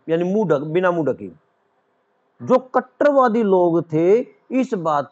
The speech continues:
को बेटा सहन नहीं कर सके, कट्टरवादी लोगों ने इस बात को स्वीकार नहीं किया। परिणाम, परिणाम ये हुआ कि वो धीरे धीरे इसके खिलाफ षड्यंत्र करने लग गए, विद्रोह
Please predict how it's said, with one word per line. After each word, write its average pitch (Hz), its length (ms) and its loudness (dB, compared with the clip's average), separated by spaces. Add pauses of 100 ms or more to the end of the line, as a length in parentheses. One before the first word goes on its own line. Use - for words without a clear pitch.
को 170 140 -4
बेटा 165 300 -6
सहन 180 380 -6
नहीं 165 240 -6
कर 151 160 -6
सके, 127 320 -12 (880)
कट्टरवादी 214 580 2
लोगों 165 340 2
ने 196 160 2 (400)
इस 247 200 -2
बात 156 320 0
को 240 120 2
स्वीकार 170 580 0
नहीं 156 280 -2
किया। 165 300 2 (880)
परिणाम, 208 420 2 (380)
परिणाम 202 360 2
ये 190 60 2
हुआ 165 280 4 (320)
कि 214 100 4
वो 202 260 2
धीरे 170 400 0
धीरे 170 360 4
इसके 175 280 -2
खिलाफ 156 420 0
षड्यंत्र 165 520 -2
करने 135 240 -4
लग 131 140 0
गए, 160 140 -2
विद्रोह 147 520 -2